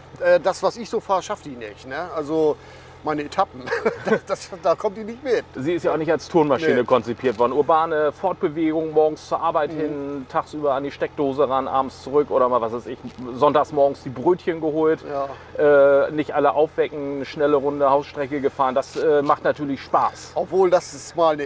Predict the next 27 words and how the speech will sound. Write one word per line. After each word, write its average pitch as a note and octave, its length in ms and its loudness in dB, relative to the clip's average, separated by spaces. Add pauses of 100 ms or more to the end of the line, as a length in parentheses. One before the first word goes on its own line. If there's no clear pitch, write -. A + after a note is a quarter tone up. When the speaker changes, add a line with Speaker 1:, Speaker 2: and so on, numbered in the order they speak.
(120)
Speaker 1:
E, G#3+ 600 -4
also D3+ 160 -4
eine F3 100 -2
E-Gleit E3 640 0
gibt G3+ 420 -8
oder G3 160 2
geben F#3 380 -2
wird, G3 220 4
das, F#3+ 240 -4
da F3+ 160 2
würde F#3+ 100 -4
ich F#3 80 -8
jetzt F#3+ 140 -6
nicht F3 160 -10
drauf D3 180 -2
wetten, B2+ 340 -4
ne? C3 200 -8 (180)
Also D3 540 0
das, - 300 -2
äh, D3+ 420 0
oder? G#3 240 0 (460)
Speaker 2:
Schwer A#2+ 280 2
vorstellbar. A2+ 680 2
Speaker 1:
Ja, C3 40 -4
glaub B2+ 80 -12
ich C#3 60 -4
Speaker 2:
Also, C3+ 140 4